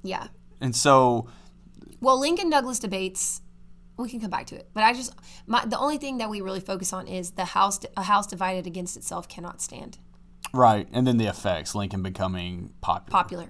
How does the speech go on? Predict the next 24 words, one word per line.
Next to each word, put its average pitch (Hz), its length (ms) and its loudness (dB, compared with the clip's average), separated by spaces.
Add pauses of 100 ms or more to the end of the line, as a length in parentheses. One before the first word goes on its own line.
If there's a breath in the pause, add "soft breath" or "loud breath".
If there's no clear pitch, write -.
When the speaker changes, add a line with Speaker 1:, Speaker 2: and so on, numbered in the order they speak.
Speaker 1:
yeah. 185 140 -6
Speaker 2:
Popular. 95 300 2
But 117 100 0
Speaker 1:
That's 160 140 8
Speaker 2:
even 151 80 2
then, 143 160 4
Speaker 1:
pretty 123 60 2
Speaker 2:
he's 113 100 0
Speaker 1:
much 113 60 4
Speaker 2:
not 85 80 -4
Speaker 1:
it. - 40 -10
Speaker 2:
popular. 104 520 4
He, 120 120 0
even 143 320 0
then, 123 160 2
he's 104 160 -2
not 107 160 0
even 98 140 -4
supposed 98 300 -6
to 95 60 -6
win 95 180 -6
the 90 160 -6
Republican 87 840 -6 (340 loud breath)
nomination. 85 720 -6